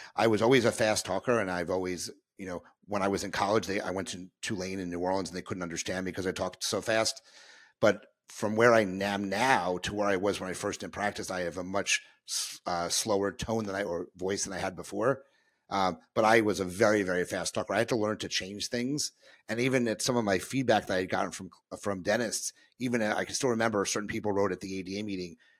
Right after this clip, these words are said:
you know, he, he's got great content, but he has to slow down. He talks way too fast.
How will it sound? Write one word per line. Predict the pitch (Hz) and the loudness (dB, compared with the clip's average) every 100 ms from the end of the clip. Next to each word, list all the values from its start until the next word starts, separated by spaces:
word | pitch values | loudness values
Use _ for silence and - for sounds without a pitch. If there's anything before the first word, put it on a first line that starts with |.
| _ | _
you | 110 | 0
know, | 98 - _ | 0 0 _
he, | 110 143 - - | -2 -2 -2 -6
he's | 143 113 | -2 0
got | 87 104 98 - | 2 0 0 0
great | 117 - | 0 0
content, | 117 107 82 | -2 -2 -4
but | 82 | -6
he | 131 | -2
has | 120 - | 0 0
to | 90 | -2
slow | - 92 | -2 0
down. | 95 92 | 0 0
He | 85 123 | -4 -8
talks | 113 - - | -6 -6 -6
way | 95 | -8
too | - - | -8 -8
fast. | 104 104 - | -4 -4 -6